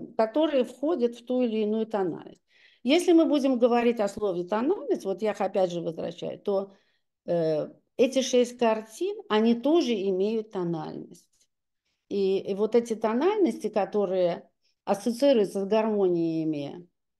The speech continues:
э, у Скрябина, э, они, безусловно, также гармонируют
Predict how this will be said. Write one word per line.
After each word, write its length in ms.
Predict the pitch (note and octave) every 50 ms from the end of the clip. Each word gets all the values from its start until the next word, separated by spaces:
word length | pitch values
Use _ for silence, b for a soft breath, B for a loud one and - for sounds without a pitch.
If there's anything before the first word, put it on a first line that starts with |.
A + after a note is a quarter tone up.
| _ _ _ _ - -
э, 60 | E3
у 300 | D#3+ D#3 - - G#3 F#3
Скрябина, 760 | F3 - - - B3 C#4 F#4+ A4 A4 E4 A#3+ F3 D#3 D3+ - - - _ _ _ _ _ _ _ _
э, 60 | - - F3 E3+ F3
они, 560 | - F#3+ G#3 G#3+ G#3+ A3+ B3+ D4+ F4 G#4 G4 A#3+
безусловно, 880 | G#3 G3 G3+ G3 G3 G3 A3 A#3 C4 C#4+ D#4+ D4 C4+ C4+ - - - _ _ _ _ - - _ -
также 340 | A3+ A3+ B3 B3 A#3+ A3
гармонируют 880 | G#3 G3 F#3+ F3+ F#3+ G3+ G3 G3 G3+ A3 B3 C4 B3+ A#3+ A#3 A#3 -